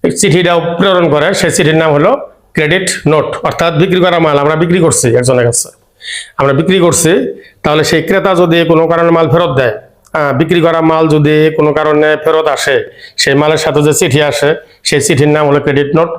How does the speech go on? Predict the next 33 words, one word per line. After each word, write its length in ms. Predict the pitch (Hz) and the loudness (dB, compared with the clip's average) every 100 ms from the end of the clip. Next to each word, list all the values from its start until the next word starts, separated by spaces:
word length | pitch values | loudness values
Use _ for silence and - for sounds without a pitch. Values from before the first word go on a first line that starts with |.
| - _ - | -14 _ 0
এবং 160 | 139 143 | 2 2
সেই 160 | 143 131 | 0 0
চিঠিতে 280 | 135 147 156 | 0 2 2
উল্লেখ 240 | 147 156 | 2 0
থাকবে, 300 | 151 151 131 139 - - - _ | -2 -2 0 0 -2 -12 -20 _
তারিখ 220 | 151 151 151 | -4 -2 -2
থাকবে, 260 | 151 123 98 - - _ _ - - | -2 -2 -2 -8 -20 _ _ -14 -2
ফেরতের 340 | 156 156 147 | 0 0 -2
তারিখ 200 | 151 143 143 | -2 -4 -2
থাকবে 280 | 151 147 214 - - - _ - - _ | 0 0 0 -4 -10 -20 _ -20 -20 _
এবং 200 | 135 147 139 | 0 0 2
মালের 220 | 147 156 | 2 0
পরিমাণ 340 | 147 170 170 160 | 0 0 2 2
উল্লেখ 220 | 151 147 143 | 2 0 -2
থাকবে 300 | 165 165 240 285 - _ - _ - | -2 0 0 -2 -12 _ -20 _ -2
এবং 160 | 143 143 143 | 0 0 -2
কি 120 | 196 214 | -2 0
কারণে 280 | 208 196 190 | 0 0 0
ফেরত 260 | 180 190 185 | 0 0 0
দিল, 140 | 160 156 | 0 0
সেই 180 | 156 147 | 0 -2
ফেরত, 240 | 160 170 165 | 0 0 0
ফেরতের 360 | 165 160 160 170 240 - - - | 0 0 0 -2 -4 -10 -14 -6
কারণ 220 | 170 156 | -2 0
উল্লেখ 240 | 156 143 143 | 0 0 -2
থাকবে। 300 | 117 101 110 - _ _ _ _ _ _ _ _ | -4 -4 -8 -10 _ _ _ _ _ _ _ _
তাহলে 260 | 147 151 165 190 180 | -2 0 0 -2 0
বিক্রি 240 | 156 180 | 2 2
করা 200 | 180 175 | 0 0
মাল 220 | 170 170 165 | 0 2 0
ফেরত 240 | 170 180 180 | 0 0 0
আসার 220 | 147 151 165 | -2 0 0
সময় 260 | 151 147 | 0 0